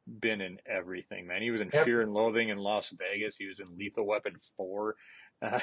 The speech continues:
Speaker 1: <laughs> he's been in The Odd Couple two. Like, he's been in everything. Uh, yeah, so, uh, the, the cast was wonderful. I thought they were all really great. Um, wh-, I wanna talk about Ben's hair.
Speaker 2: Oh, yeah.
Speaker 1: Uh,
Speaker 2: <laughs>
Speaker 1: and, and how that was,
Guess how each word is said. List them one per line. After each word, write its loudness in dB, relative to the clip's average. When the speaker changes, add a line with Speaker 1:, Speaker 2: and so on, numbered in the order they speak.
Speaker 1:
<laughs> 0
he's -4
been 2
in -6
The -6
Odd -4
Couple -4
two. -4
Like, -2
he's -4
been -6
in -6
everything. -6
Uh, 2
yeah, 0
so, 0
uh, 0
the, 2
the 0
cast 2
was -10
wonderful. -12
I -4
thought -4
they -10
were -8
all -8
really -12
great. -8
Um, -2
wh-, -2
I -2
wanna 2
talk -2
about -2
Ben's -8
hair. -6
Speaker 2:
Oh, 12
yeah. 10
Speaker 1:
Uh, 6
Speaker 2:
<laughs> -20
Speaker 1:
and, 6
and 0
how 4
that 2
was, 2